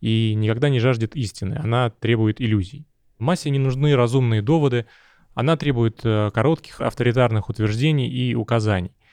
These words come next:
И, соответственно, массе нужен вождь, который будет их давать. Почитав работы своего дяди, э, это в свое время хорошо понял Эдвард, э, Бернейс и стал незаметным вождем американского народа. Разумеется, речь идет скорее о бытовой жизни людей,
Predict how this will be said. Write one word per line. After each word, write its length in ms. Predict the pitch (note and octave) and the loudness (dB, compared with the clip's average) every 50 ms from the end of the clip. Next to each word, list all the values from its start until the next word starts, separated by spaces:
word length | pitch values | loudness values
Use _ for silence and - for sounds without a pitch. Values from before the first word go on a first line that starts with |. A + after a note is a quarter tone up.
| _ - - _ _ _ _ _ | _ -20 -20 _ _ _ _ _
И, 80 | - A2+ | -6 -2
соответственно, 720 | - A#2 - F3 F#3 - - C#3+ C3 B2+ B2 A#2+ A#2+ A#2 | -2 0 0 0 -2 0 0 -2 0 2 2 2 2 2
массе 380 | A2+ B2 D3+ D#3 - - - B2+ | 2 2 0 0 0 -2 -2 0
нужен 440 | A#2+ A#2+ A#2+ B2+ B2 A#2+ B2 B2 A#2+ | 0 2 2 2 2 2 0 0 2
вождь, 340 | A#2+ B2 A#2 G2 - - - | 2 2 2 2 0 -6 -6
который 320 | - G#2+ - A#2 A#2+ A2+ | -6 -4 -2 0 0 0
будет 300 | G#2 A2 A#2+ B2 A2+ - | 0 0 -2 -2 0 0
их 100 | G#2+ G#2+ | 0 0
давать. 400 | G2+ A2+ A2 G#2+ F#2+ - - - _ _ _ _ _ _ _ _ _ _ _ _ _ _ | 2 2 2 2 0 -2 -4 -10 _ _ _ _ _ _ _ _ _ _ _ _ _ _
Почитав 300 | - C3+ - - D#3+ D#3 | -12 -12 -2 0 0 2
работы 300 | C#3+ C#3+ C#3 D3+ D3 C3+ | 2 4 2 2 0 0
своего 440 | B2 - B2+ C3 C3 C3 B2+ C3 B2+ | -2 0 2 2 4 4 4 4 2
дяди, 340 | A#2 A#2+ D#3+ F#3 D#3+ C3 A#2+ | 4 4 2 2 2 2 2
э, 680 | A#2 A2 G#2 G#2+ A2 A#2 A2 A2 G#2+ G#2 G#2+ G#2 G#2 A2 | 2 2 0 0 -2 -4 -4 -4 -2 -2 -2 -2 -2 -2
это 180 | B2+ D3 - B2 | -4 -4 -4 -6
в 40 | A2 | -4
свое 300 | - B2 A#2 A#2 A#2+ A2+ | -2 0 2 2 2 2
время 320 | G#2+ A#2+ D3+ D#3 D3 C3 G#2+ | 2 2 2 0 0 -2 -4
хорошо 360 | - - G#2+ G#2 - D#3+ D3+ | -4 -4 -4 -2 -2 -2 -2
понял 440 | - - C#3+ C3+ B2+ A#2 A2 G#2+ G2+ | 0 0 0 2 2 0 0 0 0
Эдвард, 400 | B2 A2+ G#2+ A2+ - - - - | -2 0 0 -2 -2 -2 -6 -4
э, 300 | A2 G#2 G#2 G2+ G2+ G2+ | -2 -2 0 0 -2 -4
Бернейс 720 | G2+ G2+ G#2+ G#2+ G2+ A#2 C3+ D#3 F3+ F#3+ F3+ - - - - _ | -4 -2 -2 -2 0 0 0 0 0 0 -2 -4 -8 -14 -18 _
и 100 | - - | -16 -14
стал 400 | - - - D3+ D#3+ D#3+ D3 C3+ | -8 -4 -2 0 2 2 2 0
незаметным 560 | A#2+ A#2 A2 G#2+ A2+ A#2+ C3 B2 G#2+ A2 A2 G#2 | 2 2 2 2 4 2 2 2 0 0 0 0
вождем 300 | G#2+ G2+ G2+ B2 C#3+ C#3 | 0 0 2 2 2 2
американского 540 | A#2 G#2+ G#2+ - A#2+ A2+ G#2+ - - A2 | 2 0 0 2 0 0 0 0 -2 0
народа. 400 | A2 A#2 A2+ A2 G2 F#2 F#2+ - - _ _ - - - - - - - _ _ _ _ _ _ - _ _ _ | 0 2 4 2 2 2 -2 -8 -14 _ _ -20 -20 -20 -20 -20 -20 -20 _ _ _ _ _ _ -20 _ _ _
Разумеется, 680 | - A2 G#2+ C3 C#3+ D#3+ E3+ D3+ - - B2 B2+ B2 B2 | -2 0 0 2 2 2 2 0 0 0 0 2 2 2
речь 260 | A#2 C3+ D#3 - - B2 | 2 0 0 -2 -4 -2
идет 240 | A#2 C#3 C#3 - | 0 0 0 0
скорее 420 | - - A#2 A2+ B2 C3 B2 A2+ G#2 | -2 0 0 2 2 4 4 4 2
о 60 | G#2 | 2
бытовой 380 | G#2 A2 - A2+ A#2 B2+ B2 A2 | 0 0 0 2 4 4 4 4
жизни 260 | A#2 B2+ A2 A#2 A#2 | 2 2 2 2 0
людей, 540 | A#2+ B2+ A#2+ A#2+ A2 G2 F#2 F#2+ G2+ A2+ | 0 0 2 2 2 2 0 -2 -6 -10